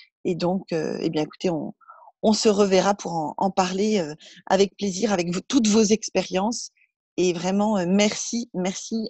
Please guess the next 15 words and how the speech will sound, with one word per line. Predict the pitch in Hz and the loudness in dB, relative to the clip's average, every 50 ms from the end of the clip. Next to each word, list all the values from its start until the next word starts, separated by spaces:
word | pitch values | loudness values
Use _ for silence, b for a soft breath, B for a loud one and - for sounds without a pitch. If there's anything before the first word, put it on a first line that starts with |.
| - | -4
à | - 190 | -2 -2
Nikken | 190 185 175 - 185 190 190 208 | -2 -2 -2 -2 -2 0 2 2
d'avoir | 190 175 156 165 160 | 0 0 -2 -4 -4
sorti | - - - - - - - | -6 -6 -8 -8 -10 -12 -12
ce | - - | -12 -10
produit | - - 180 175 160 190 208 214 B B B B B _ | -6 -4 -4 0 2 2 0 0 B B B B B _
aujourd'hui. | - 233 208 208 214 190 175 170 220 247 294 320 - | 2 4 6 6 4 4 2 0 -2 -2 -2 -2 -2
D'abord | 170 151 156 147 - | -2 0 0 0 -2
parce | 165 165 | -4 -10
qu'on | - - 165 | -8 -8 -6
est | 156 | -4
la | 156 156 | -2 -2
veille | 165 165 185 | -2 -2 -2
des | 170 170 | -2 -2
vacances, | 156 147 - - 175 175 214 254 - | -4 -4 -6 -8 -8 -8 -8 -8 -10